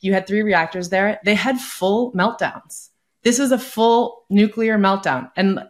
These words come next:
basically nothing happened. And that's just, like, like, just turn that on its head. It's like, we could actually have full scale nuclear <laughs> meltdowns, and, and there's, and there's no, there's, like, no, it's no big deal. And I don't think anyone is ready to just, like, confront that as a reality.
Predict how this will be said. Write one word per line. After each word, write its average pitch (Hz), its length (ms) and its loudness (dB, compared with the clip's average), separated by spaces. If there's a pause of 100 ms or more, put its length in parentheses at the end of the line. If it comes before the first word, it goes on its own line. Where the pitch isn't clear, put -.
basically 240 280 0
nothing 247 360 4
happened. 226 680 0 (220)
And 220 140 2
that's 247 280 0
just, 269 180 -2
like, 226 320 -4
like, 226 160 0
just 277 180 -4
turn 277 220 2
that 269 180 4
on 254 120 4
its 220 140 -4
head. 240 140 6
It's 175 120 -4
like, - 160 -2 (240)
we 254 100 4
could 277 140 0
actually 254 260 2
have 190 220 4
full 214 180 0
scale 180 480 2 (260)
nuclear 208 380 4
<laughs> - 0 -
meltdowns, 175 640 0
and, 160 300 -4
and 170 140 -4
there's, 165 180 -2
and 170 180 -6
there's 160 220 -4
no, 175 460 -2
there's, 170 180 -6
like, 180 240 -4
no, 185 380 0
it's - 180 -8
no 226 100 4
big 226 200 -2
deal. - 400 -6 (200)
And 202 140 0
I 202 60 0
don't 220 160 0
think 208 200 -2
anyone 190 380 2
is 160 180 -4
ready 170 240 -2
to 147 160 -12
just, 151 220 -10
like, 151 160 -6
confront 165 520 -8
that - 140 -14
as - 120 -20
a - 60 -20
reality. 156 580 -10